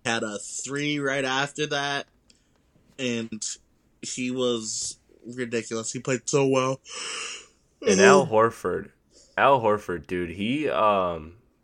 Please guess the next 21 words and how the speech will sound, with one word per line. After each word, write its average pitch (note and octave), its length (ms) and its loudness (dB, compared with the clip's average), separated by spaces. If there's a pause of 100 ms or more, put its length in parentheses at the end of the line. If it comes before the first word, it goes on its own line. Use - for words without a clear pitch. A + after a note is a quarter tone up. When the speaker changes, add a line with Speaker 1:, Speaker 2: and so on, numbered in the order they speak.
Speaker 2:
he's B2 240 -8
gotta D3 220 4
figure G2+ 260 0
out F2 160 0
this F2 180 -6
Tristan G2 420 -8
<laughs> - 0 -
Thompson F#2 600 -4
thing. G2 360 -6 (880)
Speaker 1:
For - 80 -14
some D#3 400 -2
reason, D#3 280 0
Tristan's B2+ 520 -4
the A#2 80 -4
one A2+ 260 -6
guy G#2+ 220 -8
who A2+ 240 -6
can G#2+ 260 -10
stop - 380 -8
him F#2+ 180 -12
somehow. - 540 -12